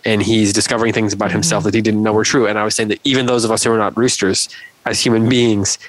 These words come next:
Speaker 1: can understand that. And so that's where this story kind of has opened itself up to me, is that it's offering something about,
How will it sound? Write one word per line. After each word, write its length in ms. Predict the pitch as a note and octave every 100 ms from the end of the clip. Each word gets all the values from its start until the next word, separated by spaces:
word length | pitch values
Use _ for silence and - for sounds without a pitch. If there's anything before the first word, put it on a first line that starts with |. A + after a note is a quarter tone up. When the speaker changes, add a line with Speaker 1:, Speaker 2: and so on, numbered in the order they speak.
| -
Speaker 1:
can 140 | - A#2+
understand 500 | G#2+ G#2 - G#2+ G2+
that. 180 | F2+ -
And 100 | A#2
so 80 | A2+
that's 280 | G#2 A#2+ A#2+
where 100 | B2+
this 140 | A2 G#2+
story 380 | B2 A2 G2+ F#2+ _
kind 260 | - - A2
of 100 | G2
has 300 | G#2 F#2 -
opened 280 | C3 A#2 A2
itself 280 | G2 G#2+ G2
up 120 | A2+ -
to 140 | G#2+
me, 120 | F#2+
is 140 | F#2+ -
that 160 | G2+
it's 160 | G2+ - -
offering 540 | A#2+ - A#2 G#2 G2 - - - - -
something 360 | - A#2+ A#2+ G#2
about, 420 | F#2+ G#2+ G#2+ G2